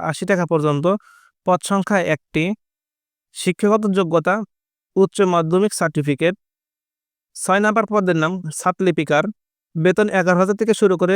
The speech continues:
ছাব্বিশ হাজার পাঁচশো নব্বই টাকা পর্যন্ত, পদ সংখ্যা তিনটি, শিক্ষাগত যোগ্যতা এবং অন্যান্য অভিজ্ঞতা উচ্চ মাধ্যমিক সার্টিফিকেট অবশ্যই থাকতে হবে। সেই সাথে কম্পিউটার টাইপের গতি বাংলায় ও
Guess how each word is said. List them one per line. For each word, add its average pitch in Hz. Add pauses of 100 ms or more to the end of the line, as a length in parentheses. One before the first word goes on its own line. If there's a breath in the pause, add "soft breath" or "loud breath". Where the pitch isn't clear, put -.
(120)
ছাব্বিশ 170
হাজার 185
পাঁচশো 160
নব্বই 180
টাকা 156
পর্যন্ত, 139 (640)
পদ 170
সংখ্যা 202 (140)
তিনটি, 156 (1040)
শিক্ষাগত 196 (140)
যোগ্যতা 180
এবং 196
অন্যান্য 165
অভিজ্ঞতা 147 (680)
উচ্চ 214 (140)
মাধ্যমিক 185
সার্টিফিকেট 180
অবশ্যই 175
থাকতে -
হবে। 196 (400)
সেই 196
সাথে 202 (600)
কম্পিউটার 220
টাইপের 190
গতি 170 (160)
বাংলায় 185 (160)
ও -